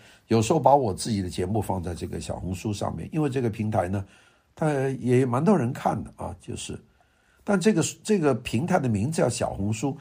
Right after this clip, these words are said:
大家知道小红书是文化革命的时候叫做毛主席语录的那个小红书，所以这个名称呢，估计呢，将来还是会惹到敏感。不过现在大家如果是用惯了 TikTok，想要转第二个平台，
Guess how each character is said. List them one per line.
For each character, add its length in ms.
大 100
家 80
知 100
道 80
小 240
红 140
书 160
是 100
文 240
化 140
革 220
命 180
的 100
时 120
候 80
叫 200
做 160
毛 340
主 220
席 200
语 260
录 180
的 120
那 100
个 100
小 180
红 200
书， 240
所 120
以 60
这 140
个 80
名 360
称 240
呢， 140
估 180
计 180
呢， 140
将 240
来 220
还 160
是 100
会 180
惹 160
到 140
敏 260
感。 300
不 100
过 120
现 280
在 300
大 120
家 160
如 180
果 120
是 140
用 200
惯 180
了 120
TikTok， 440
想 220
要 120
转 360
第 100
二 160
个 100
平 240
台， 220